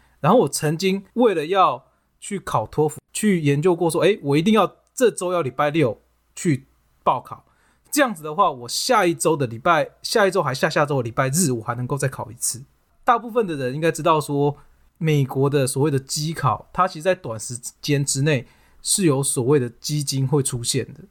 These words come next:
那你又有另外一个方式，是你可以靠这种东西去有可能提升你的分数。所以我大概可以了解他那种感觉啦。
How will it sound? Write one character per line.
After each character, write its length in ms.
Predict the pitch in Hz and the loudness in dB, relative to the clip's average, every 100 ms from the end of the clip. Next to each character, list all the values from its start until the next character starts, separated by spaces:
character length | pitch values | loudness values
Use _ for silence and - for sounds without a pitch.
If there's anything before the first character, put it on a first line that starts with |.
| _ _ _ _ | _ _ _ _
那 120 | 214 | 2
你 140 | 175 143 | 4 6
又 100 | 214 | 4
有 140 | 156 | 4
另 160 | 156 175 | -2 -4
外 100 | 160 | -4
一 60 | |
个 80 | 139 | -4
方 180 | 139 139 | -4 -4
式， 100 | 147 | -4
是 140 | 156 | -4
你 80 | 120 | -4
可 100 | 117 | -2
以 60 | 135 | -2
靠 240 | - 165 | 0 0
这 80 | 165 | 0
种 100 | 120 | -2
东 200 | 127 131 | -4 -6
西 100 | 131 | -6
去 300 | - 151 127 _ | -2 -2 -2 _
有 260 | - 156 226 | 2 4 4
可 220 | - 147 | 0 -6
能 160 | 117 120 | -8 -10
提 160 | - | -10
升 180 | 127 - | -6 -4
你 60 | 113 | -4
的 80 | 110 | -8
分 240 | 117 117 | -10 -12
数。 240 | - 120 - - _ _ _ | -10 -10 -12 -20 _ _ _
所 160 | - 208 | 0 2
以 280 | 220 165 - _ _ _ | 2 0 -8 _ _ _
我 180 | 156 135 _ | -6 -6 _
大 120 | 294 | 2
概 120 | 269 | 2
可 120 | 247 190 | 2 2
以 40 | |
了 140 | 147 | 2
解 140 | 165 131 | 0 -2
他 100 | 170 | 0
那 100 | 170 | 0
种 120 | 135 | 0
感 160 | - 120 | -2 -6
觉 300 | 104 - 107 | -8 -14 -14
啦。 100 | 117 | -16